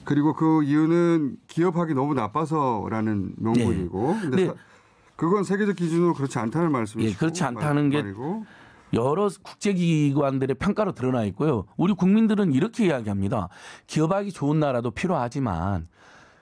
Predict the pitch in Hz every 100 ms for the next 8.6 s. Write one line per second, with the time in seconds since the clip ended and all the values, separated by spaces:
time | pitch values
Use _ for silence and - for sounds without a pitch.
0 | _ - - 175 180 175 160 135 113 107
1 | 92 85 78 71 - _ _ - 123 123
2 | 156 151 139 131 127 120 98 101 87 80
3 | 76 78 - - - - 185 196 185 180
4 | 180 175 160 175 254 254 185 107 90 92
5 | 87 80 82 78 139 165 101 202 202 175
6 | 147 147 139 110 110 120 87 113 131 156
7 | 160 - 139 139 143 131 - 147 135 120
8 | 110 113 123 117 90